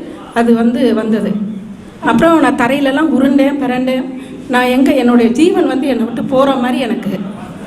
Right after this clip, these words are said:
உணர ஆரம்பிச்சேன். இதை வந்து நம்ம இன்னும் தக்க வச்சுக்கிட்டோம்னா நம்ம உயிர் வந்து இருக்காது, நம்ம அறிவு வேலை செஞ்சுது. என் குழந்தைகளுக்காக நம்ம உயிர் வாழணும், இப்போ நம்ம கடவுள்கிட்ட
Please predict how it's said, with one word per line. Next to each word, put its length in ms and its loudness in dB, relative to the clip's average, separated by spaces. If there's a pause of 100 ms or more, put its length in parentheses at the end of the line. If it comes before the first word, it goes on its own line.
(200)
உணர 260 4
ஆரம்பிச்சேன். 480 0
இதை 180 4
வந்து 180 0
நம்ம 240 0
இன்னும் 340 2 (140)
தக்க 260 -2
வச்சுக்கிட்டோம்னா 540 -2 (800)
நம்ம 240 4
உயிர் 320 6
வந்து 260 0
இருக்காது, 420 -2 (800)
நம்ம 300 4
அறிவு 340 4
வேலை 240 2
செஞ்சுது. 380 0 (540)
என் 140 2
குழந்தைகளுக்காக 720 2
நம்ம 180 0
உயிர் 280 2
வாழணும், 400 0 (320)
இப்போ 240 0
நம்ம 160 2
கடவுள்கிட்ட 520 0